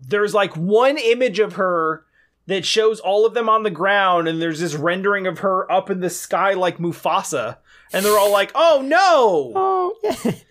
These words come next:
Speaker 2: No.
Speaker 1: And then they fight through seven unrelated villains. And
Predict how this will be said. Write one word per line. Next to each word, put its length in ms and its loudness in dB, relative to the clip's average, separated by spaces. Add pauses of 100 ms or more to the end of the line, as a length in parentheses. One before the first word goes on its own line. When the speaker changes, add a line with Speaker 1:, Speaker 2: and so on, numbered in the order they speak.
(320)
Speaker 2:
No. 640 -2
Speaker 1:
And 100 4
then 120 2
they 120 4
fight 360 -2
through 220 0
seven 600 -2 (100)
unrelated 800 0
villains. 680 -4 (1120)
And 340 0